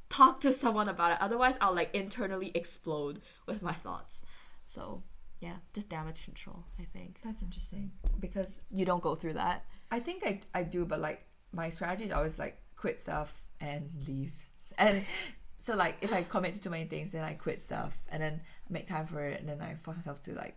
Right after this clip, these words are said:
Speaker 2: do it. I don't know.
Speaker 1: Is it, like, all of your problems come from, like, doing too many things?
Speaker 2: Yeah.
Speaker 1: Okay, 'cause that, you see, that's different from me. Like, I feel like all my problems just comes from, like, if one thing goes wrong from, like,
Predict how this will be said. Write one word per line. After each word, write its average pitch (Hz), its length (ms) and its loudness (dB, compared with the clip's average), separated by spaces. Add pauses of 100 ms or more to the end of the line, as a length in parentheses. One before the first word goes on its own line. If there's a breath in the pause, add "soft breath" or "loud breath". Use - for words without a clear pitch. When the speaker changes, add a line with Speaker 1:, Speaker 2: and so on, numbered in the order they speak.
(180)
Speaker 2:
do 143 120 -4
it. - 180 -8 (260)
I 190 60 0
don't 262 120 0
know. 220 280 0 (100)
Speaker 1:
Is 262 140 10
it, 381 80 6 (100)
like, - 100 6
all 254 140 12
of 277 140 10
your 247 80 6
problems 208 420 8
come 196 240 4
from, 190 180 4
like, 170 240 6
doing 180 300 6
too 185 160 2
many 165 260 2
things? 175 120 -2
Speaker 2:
Yeah. 156 340 6 (580 soft breath)
Speaker 1:
Okay, 233 540 12
'cause 269 200 12
that, 285 220 12
you 262 80 6
see, 330 160 6
that's 311 200 10
different 240 320 8
from 202 120 0
me. 175 140 4
Like, 165 240 6
I 220 60 8
feel 269 180 2
like 285 160 6
all 214 200 12
my 202 120 8
problems 185 460 4
just 202 180 -2
comes 190 240 0
from, 175 160 -4
like, 156 160 2
if 208 140 2
one 190 320 12
thing 220 240 6
goes 190 280 6
wrong 165 400 8
from, 202 220 4
like, 170 160 8